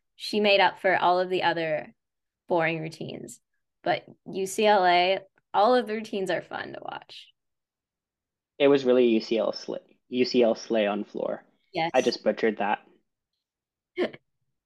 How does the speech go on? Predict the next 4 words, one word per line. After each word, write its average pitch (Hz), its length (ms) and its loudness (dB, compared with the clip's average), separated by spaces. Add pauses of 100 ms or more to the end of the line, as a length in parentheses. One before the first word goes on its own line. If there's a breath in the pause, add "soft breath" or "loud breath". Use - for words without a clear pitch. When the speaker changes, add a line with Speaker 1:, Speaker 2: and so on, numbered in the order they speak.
(3750)
Speaker 2:
All 123 120 4
right, 113 200 4
well, 120 340 2 (420 soft breath)
that's 131 360 2